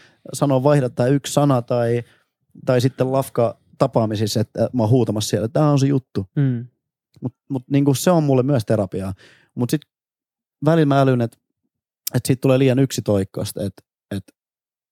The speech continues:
Speaker 1: mä en halua myöskään paatua ja olla semmonen kolmekymmentäviisivuotias patu,
Speaker 2: Mm.
Speaker 1: joka, joka, tiedätkö, ei tiedä mistään muusta kuin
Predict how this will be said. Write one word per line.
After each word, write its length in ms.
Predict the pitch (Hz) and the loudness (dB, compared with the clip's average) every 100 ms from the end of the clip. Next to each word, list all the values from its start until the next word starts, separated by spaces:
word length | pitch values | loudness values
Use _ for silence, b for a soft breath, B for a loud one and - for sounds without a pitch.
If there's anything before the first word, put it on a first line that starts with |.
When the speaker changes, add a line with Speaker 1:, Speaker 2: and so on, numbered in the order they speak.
| _ | _
Speaker 1:
mä 120 | 117 120 | -2 2
en 60 | |
halua 160 | 135 131 | 2 4
myöskään 340 | 120 - 120 - | 2 2 -2 0
paatua 580 | 143 127 104 107 101 98 - | 2 2 0 -4 -6 -6 -4
ja 100 | 107 | 0
olla 160 | 110 | 0
semmonen 300 | 101 107 107 104 | 0 -4 -4 0
kolmekymmentäviisivuotias 920 | 123 110 - 113 104 110 98 - - | 0 0 -2 -2 -2 -2 -4 -6 -4
patu, 360 | 113 104 98 B B | -2 -2 -6 B B
Speaker 2:
Mm. 280 | 139 131 120 - | -4 -4 -6 -4
Speaker 1:
joka, 480 | 101 95 107 98 95 _ _ _ _ _ | -2 0 0 0 -2 _ _ _ _ _
joka, 180 | 117 113 | 0 2
tiedätkö, 300 | 107 107 - | 2 0 2
ei 120 | 120 | 0
tiedä 220 | 117 123 120 | 2 2 2
mistään 480 | 143 131 - 101 | 0 -2 -2 -2
muusta 520 | 101 117 104 95 - 107 - _ _ | 0 -2 -2 -4 -6 -8 -12 _ _
kuin 260 | 101 98 | -4 -4